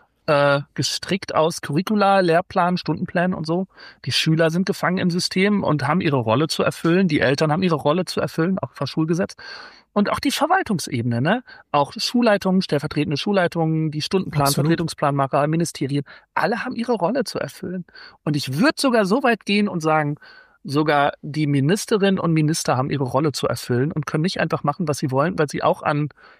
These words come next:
Speaker 1: politische Entscheidungen und, und Parteipolitik gebunden sind. Eigentlich ist in Schule niemand richtig frei. <clears throat>
Speaker 2: Boah, was für ein
Speaker 1: Hm?
Speaker 2: Statement. Da weiß ich schon, dass wir das
Speaker 1: Und jetzt
Speaker 2: nachher
Speaker 1: kommt mein, äh,
Speaker 2: Ja.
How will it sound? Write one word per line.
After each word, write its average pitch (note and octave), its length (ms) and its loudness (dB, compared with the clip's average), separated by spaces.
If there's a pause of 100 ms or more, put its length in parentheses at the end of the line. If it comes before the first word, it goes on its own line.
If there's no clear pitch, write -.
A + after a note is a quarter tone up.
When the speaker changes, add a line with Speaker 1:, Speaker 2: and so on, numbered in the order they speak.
(300)
Speaker 1:
politische E3 500 2
Entscheidungen D3+ 680 0
und, C3+ 300 -4
und B2+ 200 -6
Parteipolitik C3+ 600 -4
gebunden C3 320 -6
sind. F3 240 -8 (460)
Eigentlich G3+ 460 0
ist - 160 -4
in E3+ 100 -2
Schule A3 400 2
niemand F#3+ 360 2
richtig D#3 300 -6
frei. C3+ 340 -2 (1000)
<clears throat> - 480 -2
Speaker 2:
Boah, - 460 -6 (320)
was E3 280 -2
für E3+ 100 0
ein D3+ 120 0
Speaker 1:
Hm? - 0 -
Speaker 2:
Statement. D3 680 0
Da C#3 180 -2
weiß D#3 160 2
ich E3 100 0
schon, E3 160 2
dass D#3+ 160 2
wir E3 80 2
das E3+ 120 2
Speaker 1:
Und E3+ 60 2
jetzt E3 200 2
Speaker 2:
nachher D3+ 220 4
Speaker 1:
kommt C3+ 100 0
mein, F3+ 340 2
äh, D#3 220 4
Speaker 2:
Ja. D#3 120 0